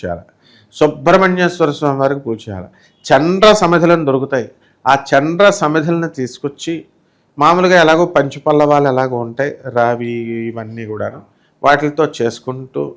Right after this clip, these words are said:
సుబ్రహ్మణ్యేశ్వర స్వామికి ఓం శరవణ భవ అనే మంత్రంతో చేసుకున్న, వేదోక్తంగా సుబ్రహ్మణ్యేశ్వర స్వామి వారి యొక్క హోమం చేసుకున్న వీళ్ళకి ఇది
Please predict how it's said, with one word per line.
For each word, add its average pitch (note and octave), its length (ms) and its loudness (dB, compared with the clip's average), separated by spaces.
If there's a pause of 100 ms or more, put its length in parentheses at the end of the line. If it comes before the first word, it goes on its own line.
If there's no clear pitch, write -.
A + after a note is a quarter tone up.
(160)
సుబ్రహ్మణ్యేశ్వర C#3 680 -2
స్వామికి B2+ 440 -6
ఓం D3 240 0
శరవణ C3 380 -2
భవ B2 240 -6
అనే A#2+ 280 -4
మంత్రంతో A#2 520 -8 (120)
చేసుకున్న, A#2 480 -10 (480)
వేదోక్తంగా D3 800 2 (260)
సుబ్రహ్మణ్యేశ్వర D3 840 0
స్వామి B2+ 380 -4
వారి B2+ 260 0
యొక్క A#2+ 280 -2
హోమం E3 760 2
చేసుకున్న A2+ 680 -8 (460)
వీళ్ళకి A#2+ 560 -2 (160)
ఇది G#2+ 360 -8